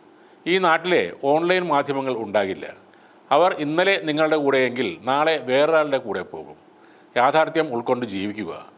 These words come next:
ആരോഗ്യം ശ്രദ്ധിക്കൂ. പുതിയൊരു തുടക്കത്തിന് എല്ലാ ആശംസകളും നേരുന്നു" എന്നാണ് ഒരാളുടെ കമന്റ്. "മനസമാധാനം സ്വന്തമായി കണ്ടെത്തേണ്ടതാണ് അണ്ണ. ഇരുന്നൂറ്റമ്പത് കോടി കൊടുത്താൽ അത് കിട്ടില്ല. പിന്നെ ഞാൻ നല്ലവനാണ്, നല്ലവനാണെന്ന് അറിയിക്കാൻ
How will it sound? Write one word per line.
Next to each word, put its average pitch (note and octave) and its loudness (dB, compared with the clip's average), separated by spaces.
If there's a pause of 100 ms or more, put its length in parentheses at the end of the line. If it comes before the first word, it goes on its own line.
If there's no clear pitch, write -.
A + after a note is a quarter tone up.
ആരോഗ്യം C#3+ 2
ശ്രദ്ധിക്കൂ. F2 -12 (520)
പുതിയൊരു D#3+ 4
തുടക്കത്തിന് C#3+ 0 (220)
എല്ലാ D3 2
ആശംസകളും C3 0
നേരുന്നു" G2 -4 (360)
എന്നാണ് C#3 0 (100)
ഒരാളുടെ B2 2
കമന്റ്. - -12 (1300)
"മനസമാധാനം G#3 2
സ്വന്തമായി F3 2
കണ്ടെത്തേണ്ടതാണ് C#3+ 2
അണ്ണ. A2 -2 (560)
ഇരുന്നൂറ്റമ്പത് F3 2
കോടി D3 4
കൊടുത്താൽ C#3 2
അത് B2 -2
കിട്ടില്ല. G#2 -4 (320)
പിന്നെ D#3 2
ഞാൻ D#3 2
നല്ലവനാണ്, D3+ 2
നല്ലവനാണെന്ന് C#3 0
അറിയിക്കാൻ A#2 0